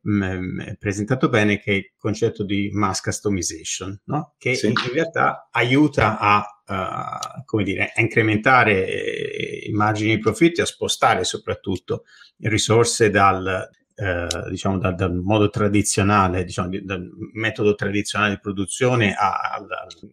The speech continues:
Speaker 1: me-, al capitalismo digitale, diciamo, in generale. S-, e spiegalo un pochino per tutti.
Speaker 2: Allora, e qui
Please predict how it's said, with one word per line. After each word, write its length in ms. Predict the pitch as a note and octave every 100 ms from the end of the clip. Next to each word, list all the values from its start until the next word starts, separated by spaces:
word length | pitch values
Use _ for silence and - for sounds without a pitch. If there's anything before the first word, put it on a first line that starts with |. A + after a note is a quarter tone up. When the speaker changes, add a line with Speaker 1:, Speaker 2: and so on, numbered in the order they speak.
| _
Speaker 1:
me-, 220 | G#2 - -
al 140 | A2 - F#2 -
capitalismo 600 | - A2 B2+ A2 A2+ A2+
digitale, 560 | G2+ F#2+ G2+ - F#2 F2+
diciamo, 280 | G2 G#2 G2+
in 60 |
generale. 480 | F#2 F#2 F2+ - G2+
S-, 120 | - -
e 80 | -
spiegalo 420 | - C3 C3 A2+
un 80 | G#2
pochino 720 | G2+ F#2 F#2+ F#2 F2 F2+ - _ -
per 140 | -
tutti. 380 | - E2 - F2+ - - - -
Speaker 2:
Allora, 440 | A#2+ G2+ G2+ G#2 A2+ - _ - -
e 300 | - C3+ B2
qui 560 | C#3 C#3+ C3 A2 G2+